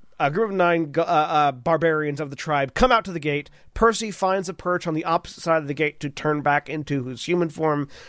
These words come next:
and prepare to snipe things because he's a sniper. Um, and at this point, they come out and they stop. And they sort of stand in the middle of the gates looking around.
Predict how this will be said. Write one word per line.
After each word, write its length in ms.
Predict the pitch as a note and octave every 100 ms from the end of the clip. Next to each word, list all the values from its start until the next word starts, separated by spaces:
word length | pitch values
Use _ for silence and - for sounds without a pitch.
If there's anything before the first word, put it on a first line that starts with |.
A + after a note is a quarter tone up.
| -
and 360 | D#3+ D3 C3+ -
prepare 380 | C#3+ - D3
to 100 | D#3
snipe 360 | D3 D#3+ D#3 E3
things 360 | - E3 E3 D#3+
because 320 | C#3+ D3 C#3+
he's 140 | C3 A2+
a 60 |
sniper. 460 | - F#3 G3 G#3 G3+ _ _ _ _ _ _ _
Um, 580 | D#3+ D#3 C#3+ C3+ A2+ A2 -
and 340 | E3+ D#3+ D3 -
at 200 | D#3+ -
this 160 | F3
point, 380 | - E3+ D#3 D3 - - _
they 240 | D3 C3 D#3+
come 260 | - B3
out 180 | A3+ G#3+
and 140 | F#3 E3
they 100 | D3
stop. 580 | - - F3+ C3 - - - - _ _ _ _ _ _ _ _ _
And 140 | D3+
they 60 | D#3
sort 160 | D#3+ D#3+
of 60 |
stand 460 | - - A#3 C4 B3
in 80 | A3
the 60 |
middle 240 | F#3+ G#3 G#3+
of 80 |
the 100 | F3
gates 380 | D#3+ E3+ D#3+ -
looking 300 | D3 D3+ D#3+
around. 420 | D#3 D3+ C#3 G2+